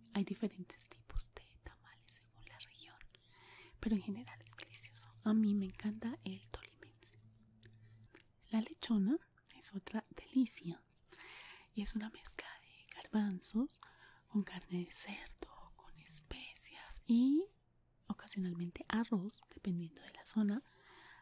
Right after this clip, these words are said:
A mí me gusta con arroz y a menudo se sirve con una arepa blanca, que me encanta si está caliente. Esas arepitas pequeñas blancas,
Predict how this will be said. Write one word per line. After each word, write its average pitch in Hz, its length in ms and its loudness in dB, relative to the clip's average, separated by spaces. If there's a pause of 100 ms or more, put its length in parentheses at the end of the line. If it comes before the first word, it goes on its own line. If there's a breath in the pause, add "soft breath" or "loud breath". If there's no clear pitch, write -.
(140)
A - 120 -2
mí - 180 -20
me - 100 -20
gusta - 300 -14
con 190 240 4
arroz 196 520 0 (1000 loud breath)
y 247 300 0
a 254 80 -2
menudo 240 440 4
se - 160 -10
sirve - 460 -14
con - 140 -18 (120)
una - 200 -14
arepa - 400 -18
blanca, - 480 -10 (520)
que - 100 -6
me 185 100 4
encanta 196 560 -2
si - 160 -8
está - 280 -6
caliente. - 720 -8 (440)
Esas - 260 -4
arepitas - 500 -6
pequeñas 196 580 0
blancas, 214 520 0